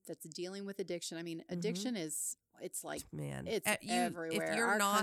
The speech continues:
Speaker 1: country
Speaker 2: an addict, you know one.
Speaker 1: Exactly.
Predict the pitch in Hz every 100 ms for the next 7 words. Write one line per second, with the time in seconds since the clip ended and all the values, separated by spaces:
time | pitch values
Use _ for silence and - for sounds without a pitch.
0 | 196 214 208 214 214 208 - 190 185 185
1 | 175 160 160 165 _ - - 180 147 156
2 | 143 - - 196